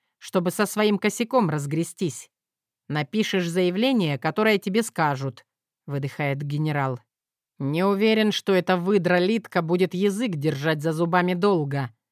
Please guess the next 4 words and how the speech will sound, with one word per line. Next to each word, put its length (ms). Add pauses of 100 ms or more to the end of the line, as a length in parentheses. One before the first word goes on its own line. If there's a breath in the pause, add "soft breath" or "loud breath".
(340)
Дороевы 800
умеют 640
быть 320
убедительными. 960